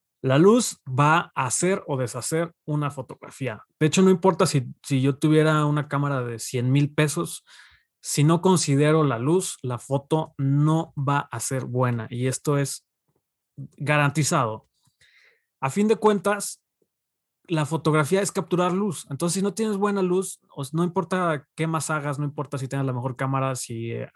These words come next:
capturas el mejor ángulo, la luz es lo esencial. Entonces, ¿yo qué les recomiendo? Si van a tomarla en interior, yo les recomiendo tomar la fotografía pegados a una ventana. No quiere decir que la ventana va a salir en la foto,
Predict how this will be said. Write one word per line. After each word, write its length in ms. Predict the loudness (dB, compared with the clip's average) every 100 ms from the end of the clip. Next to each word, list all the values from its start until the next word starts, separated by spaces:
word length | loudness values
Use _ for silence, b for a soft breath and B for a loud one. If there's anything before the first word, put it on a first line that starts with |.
| -4
capturas 420 | -2 4 4 6
el 80 | 2
mejor 280 | 2 2 2
ángulo, 400 | 2 0 0 b b _
la 160 | 2 4
luz 240 | 4 4
es 120 | 2 2
lo 180 | 4
esencial. 540 | 2 -2 -6 -4 -4 -2
Entonces, 240 | 2 4
¿yo 120 | 4 4
qué 100 | 4
les 180 | 4
recomiendo? 720 | 4 0 -2 0 0 -2 -6 -12 _ _ _ _ _ b b b b _ _ _ _ _
Si 220 | -6 -2
van 140 | 0 0
a 100 | 0
tomarla 380 | 2 2 0
en 80 | 0
interior, 800 | 0 -2 -2 -4 -2 -4 -6 -10 -20 _ _ _ _
yo 220 | -16 -6 -4
les 180 | -2
recomiendo 520 | -4 -4 -4 -4 -4 -6
tomar 260 | -4 -4
la 80 | -6
fotografía 800 | -8 -8 -6 -6 -6 -6 -6 -8 _ _ _
pegados 540 | 2 4 6 6 4
a 100 | 2
una 260 | 2 2 0
ventana. 640 | 0 -2 -2 -4 -4 -8 _ _ _ -4
No 180 | -2 0
quiere 200 | 2 2
decir 260 | 2 -2
que 100 | 0
la 80 | 0
ventana 380 | 0 -2 -4 -2
va 80 | -2
a 20 |
salir 240 | -6 -8
en 100 | -6
la 80 | -6
foto, 380 | -4 -4 -6